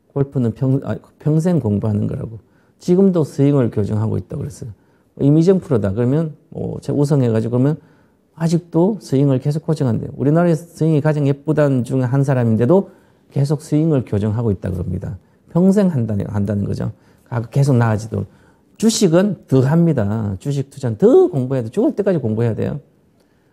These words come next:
그 정도로 공부할 게 많아요. 그죠? 그러면 이 거래량도 마찬가지예요. 그걸 공부하고 또 공부하고 또 실전적으로 또 공부하고 해봐야만 내 것이 되는 거죠.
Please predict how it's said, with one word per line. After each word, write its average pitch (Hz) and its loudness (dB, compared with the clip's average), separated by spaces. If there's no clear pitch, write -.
그 151 2
정도로 214 6
공부할 139 -2
게 139 -4
많아요. 117 -2
그죠? 131 -4
그러면 143 -4
이 131 -4
거래량도 226 4
마찬가지예요. 127 -2
그걸 170 -2
공부하고 156 -2
또 165 -6
공부하고 147 -2
또 139 -12
실전적으로 147 -4
또 143 -4
공부하고 135 -2
해봐야만 208 0
내 110 0
것이 139 -4
되는 110 -2
거죠. 101 -2